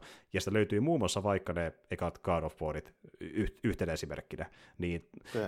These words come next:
Speaker 2: no se on, se on sitä positiivista, että ne löytyy, kun me just tuossa päästiin jupisemaan, että
Speaker 1: Mm.
Speaker 2: vaikka niinku tuo Sony panttaa niitä niinku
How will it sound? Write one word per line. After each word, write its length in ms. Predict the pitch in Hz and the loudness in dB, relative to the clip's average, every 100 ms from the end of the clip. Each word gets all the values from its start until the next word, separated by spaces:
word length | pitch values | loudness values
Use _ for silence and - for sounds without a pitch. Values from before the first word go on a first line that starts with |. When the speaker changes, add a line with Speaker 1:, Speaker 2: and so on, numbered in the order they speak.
| 92 | -2
Speaker 2:
no 100 | 92 | -6
se 100 | 101 | -2
on, 120 | 90 | -2
se 80 | 95 | -2
on 60 | 90 | -4
sitä 200 | 92 90 | 0 -2
positiivista, 800 | - - 85 87 80 82 85 87 | -2 -4 0 0 0 -2 -4 -6
että 140 | 87 | -6
ne 40 | 87 | -2
löytyy, 260 | 82 90 | -2 -2
kun 120 | 87 87 | -4 2
me 100 | 85 | 2
just 140 | 87 | 2
tuossa 200 | - 95 92 | -6 -6 -2
päästiin 300 | 90 - 92 | -2 -2 -4
jupisemaan, 680 | 92 - 82 - 76 76 73 | -4 -2 -4 -2 -4 -4 -6
että 220 | - - - - 87 | -4 -8 -8 -14 -10
Speaker 1:
Mm. 200 | 80 85 _ _ - | -10 -12 _ _ -8
Speaker 2:
vaikka 120 | 92 | -4
niinku 140 | 90 95 | -4 0
tuo 120 | 92 | 0
Sony 360 | 85 90 85 78 | 4 2 2 0
panttaa 520 | 76 78 - 87 78 | 2 0 0 0 2
niitä 240 | 90 95 | 0 -4
niinku 260 | 95 - | -4 -6